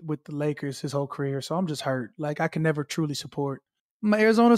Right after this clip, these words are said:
I'm, I'm from Arizona. You know, all my life I grew up f-, watching the Suns, and, you know, my, my, my son's best team, Western Conference Finals, you know, Lakers knocked them out of. I've been a Laker hater my entire life.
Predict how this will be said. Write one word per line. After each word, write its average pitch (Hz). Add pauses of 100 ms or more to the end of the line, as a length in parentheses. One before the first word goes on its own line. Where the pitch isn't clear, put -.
(120)
I'm, 214
I'm 190
from 220
Arizona. 220
You 165
know, 175
all 190
my 196
life 196
I 185
grew 170
up 185
f-, 175 (160)
watching 156
the -
Suns, 170
and, 165
you 180
know, 170
my, 156
my, 160 (180)
my 156
son's 170
best 160
team, 175
Western 165
Conference 165
Finals, 175
you 180
know, 185
Lakers 170
knocked 160
them 185
out 208
of. 151
I've 180
been 185
a 160 (540)
Laker 185
hater 165
my 170
entire 175
life. 196